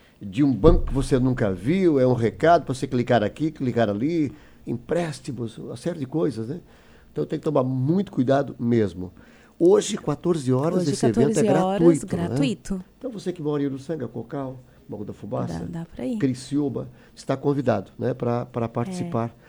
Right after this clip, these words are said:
Speaker 2: É, a
Speaker 1: no
Speaker 2: gente
Speaker 1: sesc de Criciúma. O sesc aqui no bairro Pio Correia?
Speaker 2: No bairro Pio Correia.
Speaker 1: Pio Correia. Além do palco giratório dessa palestra,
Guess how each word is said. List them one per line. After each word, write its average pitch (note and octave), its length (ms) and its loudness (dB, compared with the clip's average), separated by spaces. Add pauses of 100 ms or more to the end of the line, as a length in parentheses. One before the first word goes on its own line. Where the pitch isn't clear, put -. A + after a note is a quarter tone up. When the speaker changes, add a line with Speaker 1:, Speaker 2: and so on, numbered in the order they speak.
Speaker 2:
É, - 40 -10
a - 20 -8
Speaker 1:
no C3 100 -2
Speaker 2:
gente A#2 120 -4
Speaker 1:
sesc C3 360 0
de A#2 80 -4
Criciúma. C3 560 -2 (420)
O C3 260 0
sesc D3 320 2
aqui C#3 100 -2
no D3 80 0
bairro C3+ 300 4
Pio C3+ 140 4
Correia? C3+ 440 6
Speaker 2:
No G#3+ 100 -2
bairro F3+ 240 0
Pio F3+ 120 -4
Correia. G3 380 -2
Speaker 1:
Pio F3 80 -4
Correia. F#2+ 320 -6 (380)
Além D3+ 500 4 (300)
do G#2 120 -8
palco D#3 300 -2
giratório B2 680 0
dessa A2+ 280 -4
palestra, D3+ 640 0